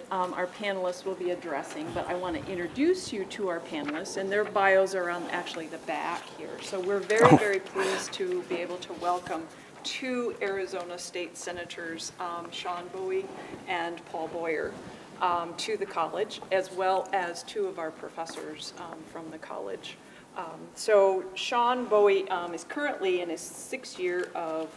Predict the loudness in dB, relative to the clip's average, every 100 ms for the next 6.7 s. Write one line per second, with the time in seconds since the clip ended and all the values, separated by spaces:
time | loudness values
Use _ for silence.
0 | -8 -6 -6 -6 -6 -6 -6 -6 -6 -8
1 | -4 -4 -6 -8 -8 -8 -8 -8 -8 -12
2 | -12 -16 -20 -20 -16 -10 -8 -8 -6 -6
3 | -6 -8 -6 -4 -6 -6 -8 -8 -10 -8
4 | -8 -8 -10 -10 -8 -10 -12 -20 -20 -20
5 | -20 -14 -12 -10 -10 -12 -14 -16 -10 -6
6 | -6 -6 -8 -10 -8 -4 -6